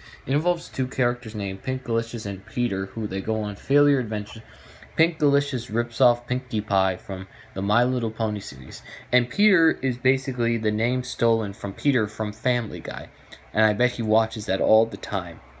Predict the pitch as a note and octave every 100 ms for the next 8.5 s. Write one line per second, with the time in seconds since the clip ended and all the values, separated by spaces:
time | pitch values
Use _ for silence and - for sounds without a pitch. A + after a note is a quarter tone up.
0 | - - - - - - - - - C3
1 | B2 G#2+ A2+ - - - - - B2 -
2 | B2+ B2+ B2+ D3+ D#3+ E3+ E3+ D3+ C3+ B2
3 | B2 - B2+ A#2+ - D3 D#3+ D3 B2+ G#2+
4 | - B2 - - - - A2+ G#2+ G#2+ -
5 | B2+ G2+ F#2+ - - - A#2 - C#3+ C#3+
6 | D3+ C#3 B2+ A2 A2+ B2 B2 B2 - A2+
7 | G#2+ A2+ - C#3 B2+ A2+ - C3 B2 A2+
8 | G#2+ - - -